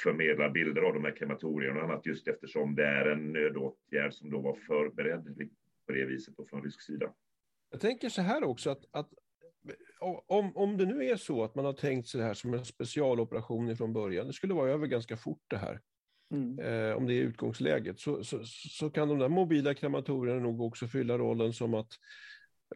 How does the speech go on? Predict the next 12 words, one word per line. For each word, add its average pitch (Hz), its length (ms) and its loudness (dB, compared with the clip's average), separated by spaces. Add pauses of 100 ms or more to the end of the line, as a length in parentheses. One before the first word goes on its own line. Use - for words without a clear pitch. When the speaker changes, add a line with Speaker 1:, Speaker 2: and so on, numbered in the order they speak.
(120)
Speaker 2:
man 135 200 2
ska - 140 -6
städa 127 340 0
undan 117 540 2
egentligen 120 580 -2
bevisen 123 460 0
för 143 100 -2
det 113 120 2
man 104 160 0
har 139 80 0
gjort, - 320 -2
va? - 160 -6